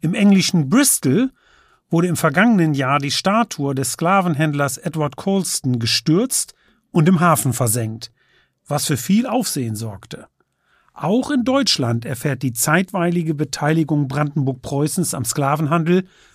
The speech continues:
wachsende Aufmerksamkeit, gerade im Zusammenhang mit der deutschen Kolonialgeschichte.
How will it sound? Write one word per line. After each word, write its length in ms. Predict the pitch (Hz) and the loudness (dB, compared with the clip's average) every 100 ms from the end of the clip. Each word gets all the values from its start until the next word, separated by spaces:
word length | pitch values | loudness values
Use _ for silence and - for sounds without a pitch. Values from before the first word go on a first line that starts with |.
| _ | _
wachsende 520 | 135 127 - - 170 | -2 0 2 2 2
Aufmerksamkeit, 960 | 175 160 135 120 - 117 110 110 104 - _ _ _ _ _ _ _ | 2 0 0 -2 -2 -2 -4 -8 -8 -14 _ _ _ _ _ _ _
gerade 460 | 117 131 170 220 | -8 -2 0 0
im 140 | 240 214 | 2 0
Zusammenhang 640 | - 202 214 208 190 196 | 2 2 4 4 4 2
mit 140 | 196 | 2
der 80 | 196 | 0
deutschen 380 | 175 185 180 190 | 0 0 0 -2
Kolonialgeschichte. 1000 | - 185 175 151 110 104 - 117 - 113 | 0 0 2 0 -2 -4 -8 -8 -14 -16